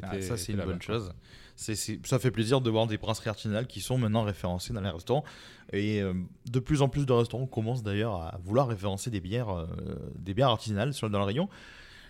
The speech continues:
Speaker 1: Les grandes brasseries industrielles se sont mis également à faire des I P A, alors avec plus ou moins de succès, hein, euh, mais on commence à voir quelques brasseries art-, industrielles qui nous sortent des déclinaisons I P A. Ça reste industriel,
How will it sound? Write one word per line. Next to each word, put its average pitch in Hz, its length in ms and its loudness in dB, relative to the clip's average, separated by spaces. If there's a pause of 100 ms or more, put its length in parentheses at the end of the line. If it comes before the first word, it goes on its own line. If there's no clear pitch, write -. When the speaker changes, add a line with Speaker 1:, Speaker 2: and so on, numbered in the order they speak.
(120)
Speaker 1:
Les 135 280 8
grandes 135 280 4
brasseries 127 320 4
industrielles 120 460 2
se 170 240 6
sont 135 240 2
mis 120 120 0
également 104 360 2
à - 20 -2
faire 101 200 0
des 92 200 0
I 90 40 -2
P 123 260 2
A, - 20 6
alors 95 300 2 (420)
avec 117 240 4
plus 120 180 0
ou 113 40 2
moins 107 100 4
de 101 60 0
succès, 156 420 4
hein, 131 280 4
euh, 90 380 0
mais 87 240 2
on 110 140 0
commence 113 360 4
à 110 60 4
voir 104 220 2
quelques 113 580 6
brasseries 98 560 0
art-, 92 200 -2
industrielles 101 640 0
qui - 140 -8
nous 107 140 0
sortent 104 300 -4
des 90 320 2
déclinaisons 98 480 0
I 95 80 2
P 101 280 0
A. - 20 0 (640)
Ça - 220 2
reste 117 260 4
industriel, 107 640 0